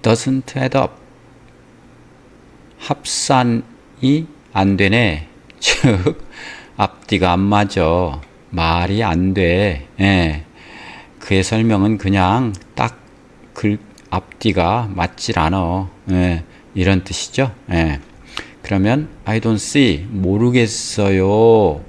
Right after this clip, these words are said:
어떻게 그게 말이 되는지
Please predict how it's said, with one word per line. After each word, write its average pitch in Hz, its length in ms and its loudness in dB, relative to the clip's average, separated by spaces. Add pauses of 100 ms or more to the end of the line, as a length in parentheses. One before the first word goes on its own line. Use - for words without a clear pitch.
(380)
어떻게 110 920 -2
그게 127 680 0 (720)
말이 92 540 -2
되는지 80 840 -4